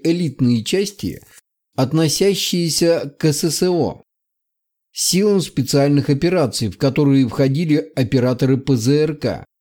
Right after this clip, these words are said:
В их задачи входила борьба с авиацией противника. Штурмовая украинская авиация, издалека не залетая в зону поражения, регулярно отрабатывала по нам нурсами,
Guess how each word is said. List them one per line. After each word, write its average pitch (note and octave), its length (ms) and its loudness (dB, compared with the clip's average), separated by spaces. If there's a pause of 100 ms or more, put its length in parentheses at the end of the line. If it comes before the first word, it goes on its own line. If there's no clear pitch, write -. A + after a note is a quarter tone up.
(340)
В D3 100 0
их A#3+ 100 0
задачи F#3+ 440 0
входила E3+ 500 0
борьба D#3 460 0
с G#3 100 -4
авиацией D#3 520 0
противника. A2 800 -6 (720)
Штурмовая G3+ 680 0
украинская E3 960 -2
авиация, D3+ 840 0
издалека D3 840 -2
не B2+ 140 2
залетая C#3+ 500 0
в A#2+ 60 -4
зону C3 280 2
поражения, D3+ 680 0
регулярно D3 640 0
отрабатывала C#3 760 0
по B2+ 160 0
нам C#3 300 2
нурсами, D3 600 -2